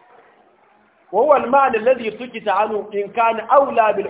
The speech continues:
hukm min al-mantuqi. Ada ke wuci ga fe wuji cancanta ga yana gaskiya ne, misali gwadin nan. So ci ga wala ta kullu ma. Ufi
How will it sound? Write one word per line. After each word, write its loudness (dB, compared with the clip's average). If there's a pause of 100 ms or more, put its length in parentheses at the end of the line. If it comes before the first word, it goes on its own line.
hukm -4
min -4
al-mantuqi. -10 (580)
Ada 2 (140)
ke -4
wuci -10
ga -2
fe -4 (380)
wuji -8
cancanta -6
ga -4
yana -2
gaskiya -10
ne, -10
misali -8
gwadin -6
nan. -16 (580)
So -4
ci -8
ga -4
wala 0
ta -8
kullu -8
ma. -10 (2000)
Ufi -8